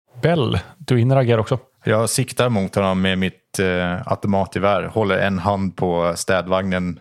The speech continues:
Speaker 2: med Denise i och säger, "Jag har precis mejat ner ett jävla, eh, Terminator-freak till hundjävel där inne. Tror du på fullaste allvar att du kommer vara ett problem?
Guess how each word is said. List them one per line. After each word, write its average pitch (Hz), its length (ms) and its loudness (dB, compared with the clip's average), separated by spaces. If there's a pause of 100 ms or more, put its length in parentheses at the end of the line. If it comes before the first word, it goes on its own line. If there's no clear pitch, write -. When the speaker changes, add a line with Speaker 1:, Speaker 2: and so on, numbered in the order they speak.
(140)
Speaker 2:
med 95 160 -2
Denise 95 460 -2
i 85 140 -6 (260)
och 92 160 -4
säger, 87 440 0 (540)
"Jag 123 80 2
har 127 40 2
precis 107 460 -2
mejat 98 300 0
ner 95 320 0
ett 87 100 -8
jävla, 85 640 0
eh, 85 60 -4 (300)
Terminator-freak 92 1160 -2
till 87 580 -4
hundjävel 101 760 0
där 85 100 0
inne. 80 220 -4
Tror 113 280 -2
du 101 100 -2
på 98 240 0
fullaste 90 440 0
allvar 92 320 0
att 87 100 -8
du 90 100 0
kommer 90 240 -2
vara 85 120 0
ett 82 120 -8
problem? 90 380 -2